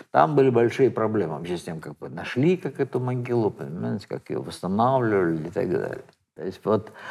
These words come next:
а, Ушаков — это такой герой советского времени, то есть это вот советский военно-морской герой. В то время как нахимовская традиция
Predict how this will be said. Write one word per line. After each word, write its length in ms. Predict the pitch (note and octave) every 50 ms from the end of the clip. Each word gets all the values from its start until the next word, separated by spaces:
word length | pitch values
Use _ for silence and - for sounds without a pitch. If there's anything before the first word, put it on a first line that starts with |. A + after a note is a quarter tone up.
| - - - -
а, 800 | - G#2+ G#2+ G#2 G2+ G2+ G2+ G2+ G#2 G2+ G#2 G#2 G#2 G2+ G2 F#2 -
Ушаков — 520 | C3+ B2 - - A#2+ A#2+ - A#3 B3 - - -
это 180 | C3+ C#3+ C3+
такой 240 | B2+ B2 B2 C3 B2
герой 600 | A#2+ B2+ A#2 G#2 B2 C3 C3 C#3+ F#3 G#3+ A#3 A3+ - - - - - _ _
советского 640 | - - A#2 A#2+ A#2+ C3+ C#3+ C3 - - A2+ A2+ A2
времени, 480 | G#2+ G#2 G2+ F#2+ E2+ D2+ C2+ B1+ C2 - _
то 60 | -
есть 120 | D2 - F#2+
это 140 | F#2+ -
вот 140 | G2 G2 F#2+
советский 640 | - - G#2 G2+ A#2+ B2 A2 F2 - - - D#2 C#2+
военно-морской 840 | C#2+ D#2 C#2+ C2 A#1+ D2 C#2 C2+ C#2+ D2+ D2+ - _ _ D2 B1
герой. 420 | B1 B1+ - C2 B1+ A1 A#1+ - - _ _ _ _ _ _ _ _ _
В 20 | -
то 60 | F#2+
время 260 | A2 C3+ D#3+ D#3+ D3
как 180 | - B2+ G#2 -
нахимовская 800 | A#2 A#2 A#2 - - A#3+ C4 B3+ B3 A#3 B3 - - A#3 G#3
традиция 920 | G3+ - G#3 G3 F#3+ G3 G3+ G3 F3+ - - F#3 F3+ F3+ F#3 F#3 - -